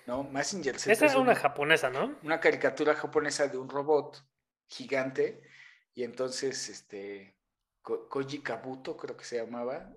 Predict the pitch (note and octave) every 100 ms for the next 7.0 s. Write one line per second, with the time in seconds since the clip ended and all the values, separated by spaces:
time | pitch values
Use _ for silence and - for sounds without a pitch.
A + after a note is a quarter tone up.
0 | - B2 C3 D3 D3 D3 D3+ C#3 C3 B2+
1 | A#2 C3 D#3 C#3+ - C3 C#3+ - - _
2 | _ - _ - - D3 C3+ D#3+ E3 E3
3 | B3+ - - _ - C#3 B2 B2+ A#2+ -
4 | C3+ C#3+ C3+ - A#2 G#2+ - B2+ A#2+ A#2+
5 | A2+ G2+ G2+ - A2 G#2+ - - C3+ A2
6 | G2 C3+ B2+ G#2+ G2 A2+ A#2+ C3+ -